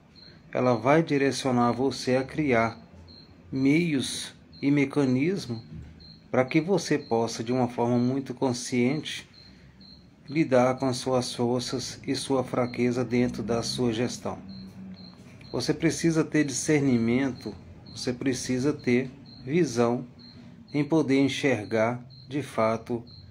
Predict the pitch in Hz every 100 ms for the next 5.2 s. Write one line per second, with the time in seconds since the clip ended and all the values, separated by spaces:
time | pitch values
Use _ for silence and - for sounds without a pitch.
0 | - - - 117 - 117 - 143 143 120
1 | 123 117 110 120 117 123 117 110 - 120
2 | - 117 113 - 123 110 107 113 113 113
3 | 110 - 123 117 110 117 - 113 120 117
4 | 113 110 120 - - 131 127 98 92 87
5 | - -